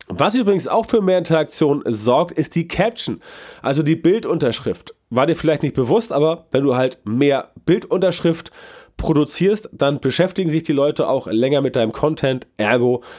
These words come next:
ist die Chance, dass du mehr Interaktion bekommst, größer und die Verweildauer ist höher. Siebenundsechzig Prozent der Accounts auf Instagram setzen auf die Caption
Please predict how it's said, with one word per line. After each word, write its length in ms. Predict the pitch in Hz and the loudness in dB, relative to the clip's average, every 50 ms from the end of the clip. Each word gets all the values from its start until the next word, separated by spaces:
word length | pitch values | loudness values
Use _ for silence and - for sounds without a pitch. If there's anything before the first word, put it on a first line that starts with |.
| - - | -12 -10
ist 200 | 127 120 - 117 | -8 -6 -6 -6
die 60 | 113 | -6
Chance, 460 | - - 127 120 127 131 127 - - - | -4 -2 0 0 0 0 -4 -6 -10 -10
dass 300 | - - 131 131 127 - | -4 -2 0 0 0 0
du 120 | - 127 | 0 2
mehr 160 | 113 117 117 | 2 2 2
Interaktion 520 | 120 117 - 123 107 - - - 139 123 117 | 0 0 -2 -4 -4 -4 -2 -2 -2 -2 -2
bekommst, 380 | 120 110 - 120 110 98 - | -4 -4 -2 -4 -4 -4 -6
größer 480 | - - 165 196 190 - 190 190 - - | -2 0 0 0 2 2 2 2 2 2
und 180 | 160 170 160 156 | 0 0 0 0
die 80 | 160 | 0
Verweildauer 580 | - 139 117 117 120 123 117 113 107 101 95 - | 0 0 2 2 2 2 2 2 2 2 0 -2
ist 200 | 90 - - - | -4 -8 -8 -10
höher. 180 | - - - - - - - - - - - - - - - - - - _ _ _ _ _ _ _ | -12 -12 -12 -16 -20 -20 -20 -20 -20 -20 -20 -20 -20 -20 -20 -20 -20 -20 _ _ _ _ _ _ _
Siebenundsechzig 560 | - 143 175 262 277 233 233 226 - 196 - | -4 0 0 2 4 4 2 2 0 -2 -2
Prozent 500 | - 175 170 - 165 185 220 - - - | 0 0 2 2 2 2 0 -2 0 0
der 120 | 165 156 143 | 0 2 0
Accounts 380 | 143 - - 156 185 190 170 | 0 0 0 0 2 2 0
auf 100 | 165 131 | 0 0
Instagram 540 | 160 202 - - 151 - 135 127 139 160 - | 0 0 0 -2 0 0 2 0 0 0 -2
setzen 580 | - 120 113 110 165 208 - - - 208 196 190 | -4 -4 0 0 0 0 0 -2 -2 -2 -2 0
auf 180 | - 165 156 - | 0 0 -2 -2
die 220 | - 151 139 - | -4 -6 -6 -4
Caption 640 | - - 160 208 220 - - - 165 196 262 294 | -2 0 0 0 0 -4 -6 -4 -2 -2 -4 -4